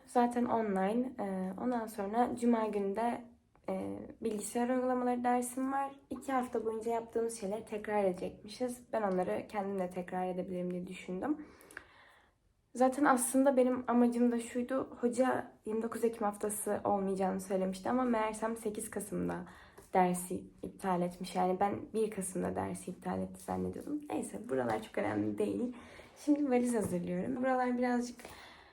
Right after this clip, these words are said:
karışık olacak çünkü öyle direkt hemen her şeyi alıp yerleştirmeyeceğim. Çünkü hani öyle bir durum yok. Ne bileyim, sabah çarşaflarımı çıkartacağım mesela. Çarşaflarımı koyacağım falan.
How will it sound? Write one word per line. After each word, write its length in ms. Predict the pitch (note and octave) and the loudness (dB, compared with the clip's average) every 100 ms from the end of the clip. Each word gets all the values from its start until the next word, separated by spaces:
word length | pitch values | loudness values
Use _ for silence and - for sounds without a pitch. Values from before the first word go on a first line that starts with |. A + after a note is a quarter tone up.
| - | -10
karışık 420 | - B3+ B3 B3 B3 | 2 2 2 0 0
olacak 360 | A#3 A3+ A#3 | 2 2 0
çünkü 460 | - A#3 G#3+ A#3+ A#3+ - - - | -2 -4 -2 0 0 -2 -10 -4
öyle 200 | A3 A3 | -2 0
direkt 280 | A3+ A3+ - - - | 0 0 -6 -18 -16
hemen 360 | - A#3+ A3+ A3 | -2 2 2 0
her 180 | G#3+ G#3+ | -2 -4
şeyi 260 | G#3+ G#3+ | -2 -2
alıp 360 | G#3+ G#3+ G3+ F#3+ - _ - | -2 -2 -6 -8 -16 _ -4
yerleştirmeyeceğim. 840 | G3+ F#3+ F#3+ F#3+ - G3+ F#3+ G3 G3 | 0 2 2 0 -2 0 2 0 -2
Çünkü 200 | F#3+ G3 | -8 -4
hani 180 | F#3+ F#3 | -2 -2
öyle 220 | F#3 F#3 | -2 -4
bir 120 | F#3 | -4
durum 320 | G3 G3 G3 | -2 0 0
yok. 260 | F#3+ G3 - - - - - - | -2 -2 -8 -20 -20 -20 -20 -4
Ne 120 | G#3+ G#3+ | 2 2
bileyim, 200 | G3+ G3 | 2 -2
sabah 360 | - G3 G#3+ | -2 0 0
çarşaflarımı 680 | G#3 G3+ G3 G#3 G3 G3 G#3 | 0 -4 -4 -6 -2 0 -2
çıkartacağım 640 | G#3 - F#3+ F#3+ F#3 F#3 F#3 | -6 -4 -4 -4 0 2 2
mesela. 540 | F#3 F#3 F#3 G3 G#3 - - - - | 0 0 0 0 -2 -10 -18 -20 -14
Çarşaflarımı 720 | - G3+ F#3+ G3 G3+ G3 G3 | -2 -2 0 -2 0 2 2
koyacağım 500 | F#3+ G3 F#3+ F#3+ F#3+ | 0 0 0 0 -2
falan. 400 | F#3 G3 F#3+ F#3+ | -2 0 0 -2